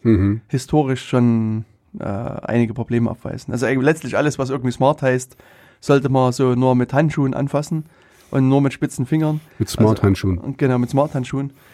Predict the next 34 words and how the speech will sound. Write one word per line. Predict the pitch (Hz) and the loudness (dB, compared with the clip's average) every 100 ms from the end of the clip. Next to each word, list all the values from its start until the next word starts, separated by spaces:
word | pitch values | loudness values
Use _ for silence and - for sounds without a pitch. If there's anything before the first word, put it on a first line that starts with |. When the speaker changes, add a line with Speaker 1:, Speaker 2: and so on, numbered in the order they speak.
| - - | -20 -6
Speaker 2:
Weil | 135 | -4
ich | 131 | 0
kann | 143 | 2
mich | 151 | 2
erinnern, | 143 143 143 | 2 0 0
dass | 131 | 0
bei | 135 123 | 0 0
den | 123 | 0
Samsung, | 135 208 196 185 170 - - | 0 0 0 0 -2 -6 -4
äh, | 135 | -2
Smart-T-V-Geräten, | 127 139 165 170 - - 143 151 147 156 151 139 143 147 147 143 _ _ _ _ | -2 0 -2 -2 -12 -4 -4 -2 -2 -4 -4 -2 -2 -2 -4 -6 _ _ _ _
da | - 131 | -2 -2
hat | 151 | -2
auch | 143 | -4
jemand | 156 151 139 | 0 2 4
mal, | 139 127 127 123 | 4 4 2 2
äh, | |
irgendwie | 135 143 135 | 0 0 -2
sich | 131 139 | -6 -12
die | 117 | -6
Zeit | - 170 165 | -4 -4 -2
genommen | 147 147 156 - _ _ _ | -2 0 -2 -6 _ _ _
und | - 139 127 | 0 0 2
die, | 131 127 | 0 2
ähm, | 127 123 127 120 117 113 113 113 _ _ _ _ _ _ _ | 2 2 0 -2 -2 -4 -4 -8 _ _ _ _ _ _ _
allgemeinen | 113 147 143 131 | 0 2 4 4
Geschäftsbedingungen, | 123 175 180 - 127 127 131 123 | 2 -2 -4 -6 -6 -2 0 0
würde | 131 | 0
man | 127 | 0
in | 120 | 0
Deutschland | 127 143 135 | -2 -2 -4
sagen, | 131 151 170 165 - - - | -2 -2 -4 -8 -8 -18 -6
die | 120 120 | -4 0
eulas, | 123 170 165 185 185 - | 2 4 2 -2 -8 -14